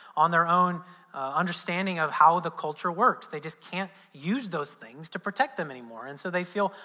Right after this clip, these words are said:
vulnerable. They can't take advantage of rights that should be theirs and that used to be theirs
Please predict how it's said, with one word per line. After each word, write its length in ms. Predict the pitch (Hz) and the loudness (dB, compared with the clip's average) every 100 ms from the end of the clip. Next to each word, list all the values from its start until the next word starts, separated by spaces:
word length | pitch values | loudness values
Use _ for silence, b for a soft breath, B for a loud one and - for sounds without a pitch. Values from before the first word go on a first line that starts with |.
| B | B
vulnerable. 500 | 135 175 269 196 127 | 0 2 4 2 -4
They 100 | 135 | -8
can't 300 | 151 220 202 b b - | -8 -8 -8 b b -10
take 200 | 185 180 | -8 -6
advantage 540 | 180 160 190 214 165 | -6 -4 -2 -2 -2
of 260 | 156 151 120 | -2 -2 -2
rights 460 | 127 202 185 - - | 2 2 0 -12 -10
that 200 | 131 - | -10 -8
should 260 | - 127 | -12 -14
be 120 | 151 | -16
theirs 580 | 156 185 254 - - - _ | -4 0 0 -2 -10 -20 _
and 100 | 131 | -20
that 40 | 135 | -20
used 300 | 117 165 - | -16 -14 -12
to 80 | 220 | -10
be 100 | 151 | -10
theirs 420 | - - - | -12 -20 -20